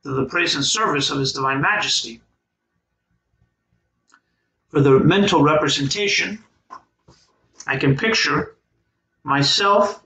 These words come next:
in the awesome company of the heavenly court, that I am there as a humble person requesting a favor. This is what I can spend some time in the imagination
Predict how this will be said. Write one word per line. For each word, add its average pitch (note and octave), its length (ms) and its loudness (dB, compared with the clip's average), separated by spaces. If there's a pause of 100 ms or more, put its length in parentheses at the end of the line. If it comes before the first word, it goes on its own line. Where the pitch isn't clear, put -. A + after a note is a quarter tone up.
in C#3 100 -2
the C#3 140 2
awesome C#3 680 2
company C#3+ 800 -2
of - 140 -10
the C#3+ 100 -8
heavenly D3+ 380 -4
court, E3+ 520 -4 (2250)
that B2+ 120 0
I D3 180 2
am C#3+ 120 4
there D3+ 280 4
as C3+ 120 0
a C3+ 60 -4
humble D3+ 340 0
person D#3+ 580 -6 (380)
requesting C3+ 960 -4
a B2 100 -8
favor. F#3+ 480 -4 (1700)
This C3+ 200 -12
is C3+ 120 -12
what C3+ 120 -6
I B2+ 100 -2
can B2+ 140 -6
spend C#3+ 320 -2
some B2+ 200 -6
time D#3 360 -2
in B2 100 0
the B2+ 120 -2
imagination C3+ 840 -4